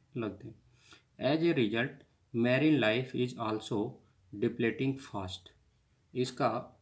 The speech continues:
एक परिणाम ये है कि जो हमारे समुद्री जीवन है, वो भी तीव्रता से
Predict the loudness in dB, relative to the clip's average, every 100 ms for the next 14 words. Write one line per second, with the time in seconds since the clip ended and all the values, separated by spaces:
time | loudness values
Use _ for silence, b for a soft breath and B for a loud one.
0 | -6 -4 -4 -4 -2 0 -2 0 -2 -2
1 | -6 -8 -12 b b b -6 -2 0 0
2 | -2 -2 -4 -4 -4 -2 0 0 2 0
3 | -2 -6 -6 -10 -14 b b -12 -2 0
4 | 0 -2 -4 -2 -2 0 0 -2 -2 -6
5 | -8